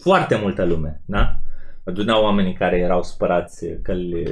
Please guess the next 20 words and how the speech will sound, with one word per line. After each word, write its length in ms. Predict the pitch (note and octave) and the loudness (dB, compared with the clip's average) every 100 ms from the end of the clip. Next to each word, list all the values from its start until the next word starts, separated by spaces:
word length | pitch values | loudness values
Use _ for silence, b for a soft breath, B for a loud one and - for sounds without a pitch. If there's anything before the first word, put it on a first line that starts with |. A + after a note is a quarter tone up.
| G1+ G#1 | -6 -6
li 120 | F2+ | -4
s-au 220 | - - | 2 2
închis 260 | - E3+ - | 2 0 -2
afacerile, 520 | - E3+ D#3+ C3 A2 | 0 0 2 2 2
aduna 320 | F#2+ G2 G2 | 2 2 2
oamenii 320 | F#2+ F#2 F2 | 2 0 0
care 180 | F2+ F2+ | 0 2
erau 200 | F2 F2 | 2 2
supărați 720 | - - F2+ F2+ - - - | 2 2 2 -2 -4 -8 -4
că 260 | F2 E2+ E2 | -2 0 0
li 100 | F2 | -4
se 140 | F2+ F2 | -2 2
impune 340 | F2+ - F2 | 2 2 -2
vaccinarea 520 | E2 E2+ - - - | -4 0 4 6 6
cu 80 | - | 4
forța, 380 | - F3 - - | 4 2 2 2
aduna 340 | G#2+ G2 G2 G2+ | 0 0 0 2
oamenii 440 | G2 F#2+ F2+ F2 | 2 2 0 0
care 240 | - F#2 F#2 | 2 2 2
erau, 460 | F2+ F#2 F2 F2 | 0 0 -2 -4